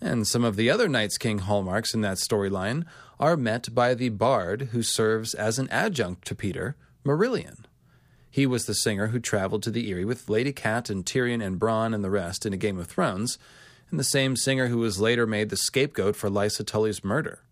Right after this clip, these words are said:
This leads to Marillion's imprisonment in the Eyrie, giving us another depiction of a Night's King bard locked in ice. In parallel to Peter's abducting Sansa and coming on to her, we have slimy Marillion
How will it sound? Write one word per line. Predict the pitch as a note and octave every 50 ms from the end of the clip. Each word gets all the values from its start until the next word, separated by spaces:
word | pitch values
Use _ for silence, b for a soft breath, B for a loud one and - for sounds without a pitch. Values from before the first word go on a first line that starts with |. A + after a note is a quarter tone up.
| _ b b b b b b b b b b b
This | - A#2 A2 - - A#2
leads | A#2+ A#2 A2 G#2+ - -
to | - -
Marillion's | G#2+ G2+ F#2+ G2 A2+ A#2+ B2 A#2+ A2+ A2 G#2+ -
imprisonment | - - A2+ G2 - - D3+ C#3+ A#2+ A#2 G#2 G2+ G2 F#2+ -
in | G2+ F#2+
the | F#2+ F#2 - G2+ G#2
Eyrie, | F#2+ D#2+ D2+ E2+ F2+ - b b b b b b
giving | - B2+ A2 G#2+ G#2+ G#2+
us | G#2+ G#2 - -
another | G#2 F#2+ F#2+ G#2 C3+ C3+
depiction | A2+ F#2 - G2 F#2 - - F#2 F2+ G2+ A2+
of | - G2+
a | G2+ F#2
Night's | F2+ F#2 G2+ A#2 A#2+ - -
King | - - C3+ B2+ A#2
bard | G2 A#2 A#2 G2+ E2+ E2+ F#2 G#2 - b b b b
locked | b G2+ G2 F2 F2 - -
in | G#2 G2+ G#2
ice. | C3 E2 - - - - - - - - _ b b b b b b b b b b
In | b A#2+ A#2
parallel | G#2 - A#2+ B2 B2 A#2 A2+ G#2+ G#2 G#2
to | - -
Peter's | - - - C#3 B2+ B2+ A#2+ G#2 G#2
abducting | G#2+ G2 G2 A2 G#2+ - - G#2 F#2+
Sansa | F2+ - - B2 A#2+ B2+ B2 - A2+ G2+ G#2+ A2+
and | B2 A#2 A2
coming | - - B2 A#2 G#2+ G#2
on | G#2+ A#2+ D#3 E3+ B2+
to | G#2+
her, | F2+ F2 E2+ D#2+ F#2+ B2+ B B B B B B B B -
we | B2
have | G#2+ A2 A2 A2+ A2+
slimy | A2 - - - A#2 A2+ A2+ A#2 B2 C3 C3
Marillion | B2 A#2+ B2 C#3+ F3+ G3+ F3 A2+ E2 D2+ D#2 E2